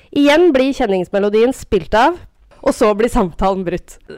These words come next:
Politiet tar opp alle samtalene, og alle klør seg i hodet.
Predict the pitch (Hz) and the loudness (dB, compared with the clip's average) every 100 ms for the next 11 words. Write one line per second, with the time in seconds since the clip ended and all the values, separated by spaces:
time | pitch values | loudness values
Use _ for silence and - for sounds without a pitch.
0 | - 277 302 277 285 311 262 240 240 208 | -6 -2 0 2 2 4 2 2 0 0
1 | 220 208 170 175 170 208 262 - 208 196 | 0 -2 -2 -4 -4 0 0 2 0 0
2 | 180 - 156 151 175 175 165 147 | -2 -4 -8 -4 -6 -4 -8 -8